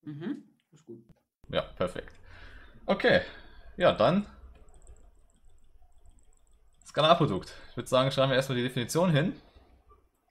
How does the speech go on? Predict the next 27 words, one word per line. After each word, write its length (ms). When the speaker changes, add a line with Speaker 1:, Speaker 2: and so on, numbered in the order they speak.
Speaker 2:
damit 320
das 180
jedem 280
klar 280
ist, 140
über 100
was 200
wir 80
hier 100
sprechen. 500
Und 600
ja, 260
dann 220
seht 160
ihr, 100
warum 240
da 200
positiv 500
definierte 420
Matrizen 460
wichtig 280
sind 240
und 320
so 140
weiter. 300
So, 300
Skalarprodukt. 840